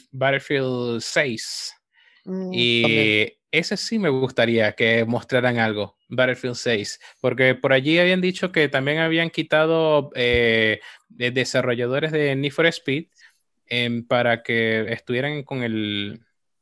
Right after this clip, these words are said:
Speaker 1: eh, con el Battlefield seis. Y me, o sea, me, me, me parece, si lo hicieron así es porque este año debería salir, eh, debería salir el juego. Digo yo,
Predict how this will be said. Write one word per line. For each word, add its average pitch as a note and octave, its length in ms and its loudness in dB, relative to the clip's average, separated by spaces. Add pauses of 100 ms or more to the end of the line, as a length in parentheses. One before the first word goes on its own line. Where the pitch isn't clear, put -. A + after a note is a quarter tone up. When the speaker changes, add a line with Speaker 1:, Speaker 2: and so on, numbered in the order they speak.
(580)
Speaker 1:
eh, G#2+ 340 -6
con A2+ 180 -6
el A2+ 60 -4
Battlefield B2 440 -2
seis. B2+ 420 -6 (720)
Y A2+ 920 -2 (1900)
me, C3 140 -2 (140)
o - 60 -8
sea, - 140 0
me, B2+ 180 0
me, A2+ 260 -2
me A#2+ 140 -4
parece, B2 420 -2
si B2 220 -4
lo A#2+ 100 -2
hicieron D3 340 -2
así F3 280 0
es A3+ 100 -2
porque - 240 -2
este E3+ 220 -2
año F3+ 300 0
debería B2 340 0
salir, A#2 360 -2
eh, A2 240 -6
debería A2+ 280 -2
salir A#2 280 -2
el G#2 60 -8
juego. B2 400 -6 (1120)
Digo B2+ 440 -4
yo, A2+ 340 -6